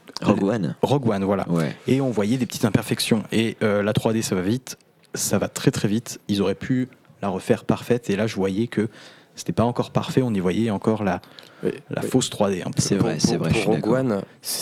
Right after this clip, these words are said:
Speaker 3: c'est vrai que c'est, c'est, c'est bluffant, mais
Speaker 1: Mhm.
Speaker 3: tu, ça, tu le vois.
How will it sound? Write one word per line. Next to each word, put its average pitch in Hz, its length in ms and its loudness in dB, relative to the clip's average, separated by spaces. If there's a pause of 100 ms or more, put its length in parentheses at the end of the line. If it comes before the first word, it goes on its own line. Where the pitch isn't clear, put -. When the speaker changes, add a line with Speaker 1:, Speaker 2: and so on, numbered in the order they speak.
Speaker 3:
c'est 104 60 4
vrai 107 120 2
que - 60 -8
c'est, 101 160 0
c'est, - 380 -2
c'est - 140 2
bluffant, 113 420 0
mais 104 380 0
Speaker 1:
Mhm. 98 80 -2 (480)
Speaker 3:
tu, - 200 -10
ça, 98 200 4 (160)
tu - 120 -4
le 98 60 2
vois. 101 240 0